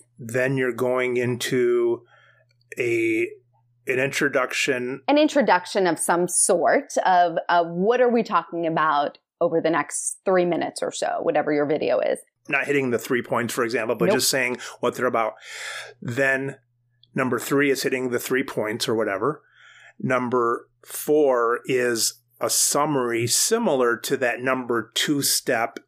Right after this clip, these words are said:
Speaker 1: introduction. And number five is not so much pizzazz again, but it's a call to action.
Speaker 2: Correct. You nailed it. And if people, if there's anything that I could leave your audience with, it's that structure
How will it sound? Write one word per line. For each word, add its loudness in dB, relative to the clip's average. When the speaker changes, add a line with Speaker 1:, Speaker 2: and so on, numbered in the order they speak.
Speaker 1:
introduction. -4
And 0
number -2
five 0
is -2
not 0
so 0
much -4
pizzazz 0
again, -2
but -2
it's -4
a -4
call -2
to -4
action. -2
Speaker 2:
Correct. -2
You 0
nailed 0
it. 0
And 4
if -2
people, 2
if 0
there's 2
anything 0
that 4
I 4
could -4
leave 2
your 4
audience 2
with, 2
it's -4
that 0
structure -2